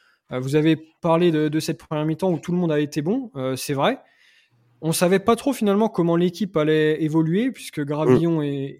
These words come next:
Speaker 1: est blessé pour plusieurs semaines. Euh, on s'est longtemps demandé si on allait conserver, euh, euh, ces, cet axe à trois, euh, qui finalement était un peu le, le symbole de notre réussite, euh,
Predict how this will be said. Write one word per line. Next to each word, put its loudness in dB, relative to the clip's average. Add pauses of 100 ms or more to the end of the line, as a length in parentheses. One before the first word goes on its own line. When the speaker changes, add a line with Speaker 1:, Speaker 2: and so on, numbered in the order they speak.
Speaker 1:
est -6
blessé 0
pour -8
plusieurs -2
semaines. 0
Euh, -6
on -4
s'est -4
longtemps 0
demandé 2
si -6
on -4
allait 0
conserver, -2
euh, 0 (480)
euh, -4
ces, -4
cet -6
axe -6
à -2
trois, -2
euh, -4
qui -6
finalement 2
était 0
un 0
peu -4
le, 2
le 0
symbole -2
de -2
notre -4
réussite, -4
euh, -2